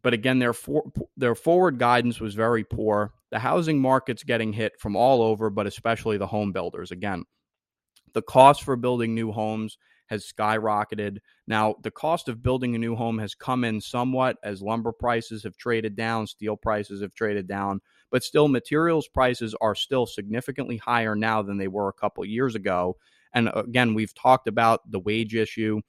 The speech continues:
It's extremely expensive to find labor to build these new homes. And with mortgage rates as high as they are, and I'll cover that in a second, there's no, uh, demand anymore for people to buy new homes 'cause people can't afford to buy these new homes anymore.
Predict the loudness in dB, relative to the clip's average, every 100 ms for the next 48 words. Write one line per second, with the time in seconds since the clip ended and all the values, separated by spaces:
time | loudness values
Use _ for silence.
0 | _ _ _ -8 -6 -8 -2 0 2 0
1 | -2 -4 -4 -2 -6 -6 -6 0 2 2
2 | 0 0 0 -4 -2 -2 0 -4 -4 -4
3 | -2 0 0 -2 -4 _ _ -20 -2 2
4 | 2 2 0 2 2 0 0 0 0 -2
5 | -6 -2 0 2 2 0 2 4 4 2
6 | 0 -6 _ _ -2 -2 2 2 2 2
7 | 2 -2 -6 -2 -2 -2 -6 -8 _ _
8 | _ _ _ _ 4 4 6 4 6 4
9 | 0 _ _ _ 0 0 0 2 2 2
10 | 2 0 -2 -4 -6 -10 -10 -8 -8 -4
11 | -2 -2 -6 -6 -6 -6 -6 -6 -2 -4
12 | -6 -6 -4 -2 -4 -6 -2 -2 0 2
13 | 2 0 -6 -6 -2 -2 -2 -4 -6 -8
14 | -10